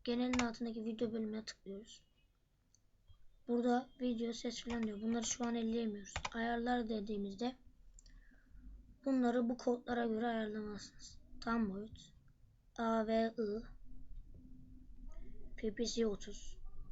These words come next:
kodek, X bit, kalite seksen. Sese geldiğimizde ses ayarlarımız. Kanallara mono diyoruz. Frekansa kırk sekiz bin diyoruz.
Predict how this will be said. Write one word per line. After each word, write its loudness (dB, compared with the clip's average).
kodek, 0
X 0
bit, -2
kalite 0
seksen. -4
Sese 2
geldiğimizde 2
ses -4
ayarlarımız. -6
Kanallara 4
mono 6
diyoruz. -6
Frekansa 2
kırk 0
sekiz 0
bin 2
diyoruz. -4